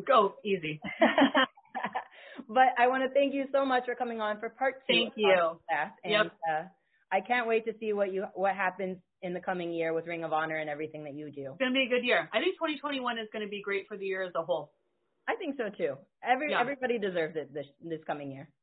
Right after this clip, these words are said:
Speaker 1: Yeah, we're all gonna ascend to a higher level. And, you know, people always wanna go back to what we had,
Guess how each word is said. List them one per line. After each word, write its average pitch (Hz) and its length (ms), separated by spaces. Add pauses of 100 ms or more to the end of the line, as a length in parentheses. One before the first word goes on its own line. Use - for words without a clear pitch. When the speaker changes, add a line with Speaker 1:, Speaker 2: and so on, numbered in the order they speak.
(160)
Speaker 1:
Yeah, 170 180
we're 208 160
all 226 180
gonna 214 240
ascend 196 360
to 196 100
a 180 60
higher 180 260
level. 165 400
And, 180 140
you 185 80
know, 180 100 (100)
people 240 300
always 208 280
wanna 190 200
go 180 160
back - 320
to 185 60
what 175 140
we 170 200
had, 165 380